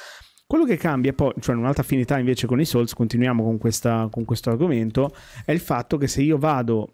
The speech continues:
e vedete in basso che c'è normale, se io disequipaggio un po' di roba, soprattutto le armature, vedete che divento leggero e quindi in questo caso se vado a fare la rotolata,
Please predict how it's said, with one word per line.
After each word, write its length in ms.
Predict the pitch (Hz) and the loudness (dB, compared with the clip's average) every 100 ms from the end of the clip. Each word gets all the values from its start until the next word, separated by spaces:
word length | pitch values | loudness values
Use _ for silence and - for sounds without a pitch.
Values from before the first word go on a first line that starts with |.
| _ | _
e 120 | - | -2
vedete 240 | 123 127 135 | 0 2 2
in 80 | 131 | 2
basso 260 | 120 - | 0 -2
che 80 | 117 | -4
c'è 220 | 113 120 | -2 0
normale, 580 | 117 123 127 113 101 123 | 0 0 0 0 0 -2
se 140 | 123 | 0
io 180 | 127 143 | 0 0
disequipaggio 840 | 113 135 143 127 123 143 117 107 110 | 0 -2 -2 0 0 0 -2 -2 -4
un 80 | 104 | -2
po' 100 | 120 | 0
di 100 | 170 | 2
roba, 440 | 110 101 113 127 | 0 0 -2 -2
soprattutto 420 | - 104 104 110 | -6 -8 -6 -4
le 100 | 101 | -4
armature, 420 | 98 151 - 104 | -2 -2 0 0
vedete 220 | 117 104 - | 0 -2 -2
che 80 | |
divento 300 | 113 107 98 | -2 -2 -2
leggero 540 | 135 165 107 92 107 - | -2 -2 -4 -6 -8 -6
e 140 | 151 | -6
quindi 280 | - 113 104 | -4 -4 -4
in 60 | 117 | -4
questo 240 | 110 135 | -4 -4
caso 320 | - 95 104 | -4 -4 -4
se 140 | 117 107 | -6 -4
vado 180 | 107 101 | -2 -2
a 40 | |
fare 240 | - 113 95 | -2 -4 -2
la 100 | 98 | -4
rotolata, 580 | 113 214 95 92 104 | -4 -4 -4 -6 -8